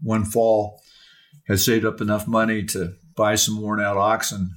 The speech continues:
at the end of the freighting season, turned them out into, on the open range into one of Montana's, uh, open winters, which we have from time to time. Um, they,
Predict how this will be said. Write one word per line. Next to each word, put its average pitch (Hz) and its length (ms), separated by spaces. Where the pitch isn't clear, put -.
at 92 140
the 104 100
end 104 80
of 95 60
the 92 140
freighting 123 260
season, 95 360
turned 127 160
them 117 100
out 113 240
into, 101 240
on 107 100
the 110 80
open 107 240
range 110 480
into 98 160
one 110 200
of 104 100
Montana's, 104 640
uh, 107 360
open 131 340
winters, 113 480
which 98 180
we 107 120
have 104 200
from - 140
time 101 260
to 95 60
time. 101 500
Um, 107 320
they, 104 140